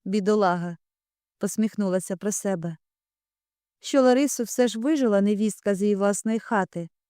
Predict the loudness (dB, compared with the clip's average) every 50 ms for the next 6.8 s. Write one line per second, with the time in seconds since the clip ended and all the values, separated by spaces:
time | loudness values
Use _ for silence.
0 | _ _ _ _ _ _ _ _ _ _ _ 0 2 2 2 0 -2 0 2 2
1 | 2 2 2 0 0 0 0 -2 -2 -2 -2 -4 -4 -6 -8 -14 -16 -10 -6 -6
2 | -6 -6 -6 _ -2 0 0 0 0 0 0 0 0 -2 -4 -6 -8 -14 _ _
3 | _ _ _ _ _ _ _ _ -14 -14 -2 0 2 2 4 4 4 2 4 2
4 | 2 0 0 0 0 0 2 2 -2 -2 -2 0 0 0 0 -2 -2 -2 -2 -2
5 | -4 -10 _ _ _ _ _ _ _ -2 -2 -2 0 0 0 2 2 2 0 -2
6 | -4 -10 -6 -6 -4 -2 -2 -2 -2 -2 -2 -2 -6 -8 -10